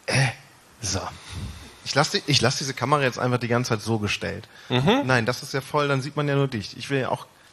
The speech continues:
Speaker 1: gesehen werden.
Speaker 2: Also Andi und ich haben uns lange Zeit nicht mehr gesehen und deshalb haben wir viel auch aufzuholen, über das wir sprechen müssen.
Speaker 1: Ja, du warst super lange in Portugal.
Speaker 2: Ja.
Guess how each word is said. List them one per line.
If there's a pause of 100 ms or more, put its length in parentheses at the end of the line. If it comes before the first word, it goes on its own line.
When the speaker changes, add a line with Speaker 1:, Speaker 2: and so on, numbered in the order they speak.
(120)
Speaker 1:
gesehen
werden.
Speaker 2:
Also
Andi
und
ich
haben
uns
lange
Zeit
nicht
mehr
gesehen
und
deshalb
haben
wir
viel
auch
aufzuholen,
über
das
wir
sprechen
müssen. (320)
Speaker 1:
Ja,
du
warst
super
lange
in
Portugal. (200)
Speaker 2:
Ja.